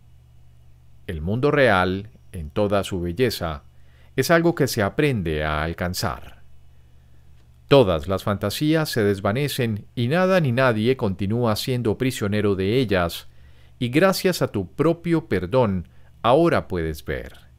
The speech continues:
Lo que ves, sin embargo, es únicamente lo que inventaste,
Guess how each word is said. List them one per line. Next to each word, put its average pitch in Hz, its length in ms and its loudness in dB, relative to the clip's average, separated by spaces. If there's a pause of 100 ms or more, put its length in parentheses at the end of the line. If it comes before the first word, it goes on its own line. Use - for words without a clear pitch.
(1200)
Lo 85 180 -6
que 87 120 -4
ves, 127 540 2
sin 135 240 -4
embargo, 98 580 2 (380)
es 147 160 0
únicamente 139 640 2
lo 127 160 0
que 101 80 -4
inventaste, 95 880 -2